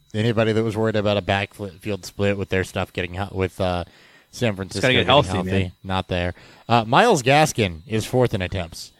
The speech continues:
Speaker 1: but he has a two point eight <laughs> yards per attempt average. You think
Speaker 2: Uh,
Speaker 1: Gaskin's
Speaker 2: terrible.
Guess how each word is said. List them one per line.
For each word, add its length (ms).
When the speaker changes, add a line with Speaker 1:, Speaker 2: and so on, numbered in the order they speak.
Speaker 1:
but 100
he 60
has 140
a 60
two 180
point 280
eight 200
<laughs> 60
yards 220
per 220
attempt 360
average. 540
You 80
think 180
Speaker 2:
Uh, 100
Speaker 1:
Gaskin's 240
Speaker 2:
terrible. 420